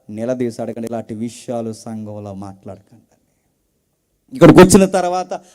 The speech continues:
ఆడవాళ్ళందరూ పనికి మాలిన ముచ్చట్లు పెడుతున్నారా? యజమానులుగా గద్దించండి. చిన్నుంచి ఎక్కడ కొన్నావు, పెద్దంచి ఎక్కడ కొన్నావు అని అడుగుతారు వీళ్ళందరూ.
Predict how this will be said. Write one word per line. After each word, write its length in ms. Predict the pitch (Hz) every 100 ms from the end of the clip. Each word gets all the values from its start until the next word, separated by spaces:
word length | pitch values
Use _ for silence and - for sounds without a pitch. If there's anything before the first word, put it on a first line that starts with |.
| -
ఆడవాళ్ళందరూ 680 | 175 208 208 202 208 202 208
పనికి 420 | 202 202 214 220
మాలిన 300 | 214 220 220
ముచ్చట్లు 440 | 208 208 226 208
పెడుతున్నారా? 560 | 208 214 202 208 220 226 - - _ _ _ _ _ _ _ _ _ _ _ 117
యజమానులుగా 840 | 127 131 151 151 139 135 123 127
గద్దించండి. 1120 | 120 123 117 131 107 - 95 _ _ _ _ _ _ _ _ _ _ _ _ _ _ _ _
చిన్నుంచి 400 | 151 151 147 143
ఎక్కడ 180 | 147 147
కొన్నావు, 340 | 139 143 147 143
పెద్దంచి 600 | - 147 123 156 151 151
ఎక్కడ 200 | 151 147
కొన్నావు 280 | 151 151
అని 60 | 147
అడుగుతారు 340 | 135 139 156
వీళ్ళందరూ. 360 | 135 127 127 131